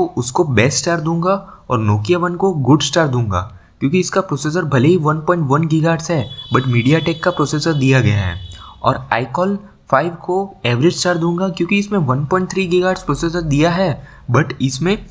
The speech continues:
processor की company नहीं देखने को मिल, मिलेगी इसलिए। तो performance में एम ज़ीरो वन Core winner है। कैमरा की बात करूँ तो M zero one Core को best star दूंगा और बाकी दोनों को गुड star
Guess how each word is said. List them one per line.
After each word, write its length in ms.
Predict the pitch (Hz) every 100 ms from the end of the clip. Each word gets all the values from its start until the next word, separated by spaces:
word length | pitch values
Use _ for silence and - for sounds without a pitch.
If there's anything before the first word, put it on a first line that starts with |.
| - -
processor 420 | 123 120 151 185 185
की 140 | 190
company 460 | - 139 123 160 180
नहीं 260 | 156 156 160
देखने 320 | 151 151 151
को 120 | 151
मिल, 320 | 131 127 113 - -
मिलेगी 440 | 113 110 98 92 85 - - -
इसलिए। 400 | 135 139 95 87 92 87 - - - -
तो 60 | 139
performance 640 | - 175 135 139 175 185
में 100 | 190 208 -
एम 220 | 123 160
ज़ीरो 220 | 156 175 180
वन 220 | 160 180 165
Core 160 | 175 196 151
winner 300 | 117 131 127
है। 240 | 104 92 -
कैमरा 280 | 117 131 160
की 140 | 196
बात 180 | 185 180
करूँ 200 | 180 185
तो 180 | 190 196 -
M 180 | 135 156
zero 200 | 165 175
one 180 | 175 170
Core 220 | 170 170
को 120 | 180
best 340 | 156 110 143 -
star 160 | 165
दूंगा 280 | 151 165 165 185 - - -
और 60 | 101
बाकी 340 | 101 101 160
दोनों 280 | 147 151 165
को 160 | 180
गुड 320 | 160 117 135 143
star 360 | - 131 131